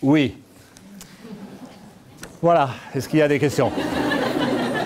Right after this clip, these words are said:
Alors moi, dans les enquêtes que j'ai faites, je trouve souvent qu'il y a deux caractéristiques à ce plaisir au travail. Je ne vais pas développer trop, trop longuement, mais qu'il est bon de rappeler. Euh, ce qui surprend, ce qui, ce qui, euh,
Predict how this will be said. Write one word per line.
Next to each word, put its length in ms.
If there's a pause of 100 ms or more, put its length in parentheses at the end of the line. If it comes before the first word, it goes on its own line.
(1600)
Alors 300
moi, 120
dans 120
les 160
enquêtes 340
que 140
j'ai 100
faites, 220
je 80
trouve 200
souvent 360
qu'il 160 (340)
y 60
a 40
deux 200
caractéristiques 840
à 60
ce 100
plaisir 560
au 80
travail. 460 (640)
Je 160
ne 40
vais 60
pas 140
développer 560
trop, 240
trop 200
longuement, 300
mais 140
qu'il 160
est 60
bon 160
de 60
rappeler. 460 (520)
Euh, 120
ce 200
qui 200
surprend, 800 (160)
ce 140
qui, 360 (220)
ce 160
qui, 340
euh, 220